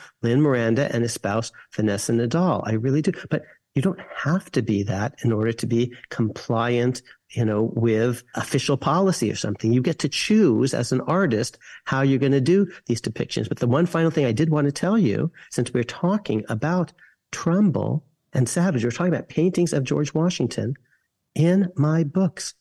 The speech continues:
I have two paintings of George Washington, and each one there's actually a black person, interestingly. His name is William Lee. I earlier mentioned a painting by Edward Savage. It's called The Washington Family. It's in Washington, D C, in the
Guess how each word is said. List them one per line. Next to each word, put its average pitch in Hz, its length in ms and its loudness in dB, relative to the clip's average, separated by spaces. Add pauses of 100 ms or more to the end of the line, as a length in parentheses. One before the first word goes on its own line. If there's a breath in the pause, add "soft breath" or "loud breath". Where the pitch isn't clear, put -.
(160)
I 135 120 -2
have 143 580 0 (380)
two 170 460 2 (140)
paintings 135 480 0
of 123 160 -2
George 123 260 -2
Washington, 120 540 -2
and 117 120 2
each 143 200 -2
one 175 100 2
there's 165 160 0
actually - 220 -2
a - 20 0
black 170 280 -2
person, - 380 -4
interestingly. 110 720 -4 (220 soft breath)
His 123 100 -6
name 143 220 4
is 160 100 0
William 151 360 4
Lee. 107 340 0 (220 loud breath)
I 131 220 -2
earlier 180 340 4
mentioned 147 640 2 (140)
a - 80 -12
painting 120 260 2
by 127 160 0
Edward 156 380 0
Savage. 107 540 -2
It's - 120 -10
called 123 220 0
The 139 80 2
Washington 120 420 0
Family. 117 480 0
It's - 180 -6
in 120 140 2
Washington, 127 400 2
D 143 60 2
C, 113 220 -2
in 113 100 0
the 113 80 -2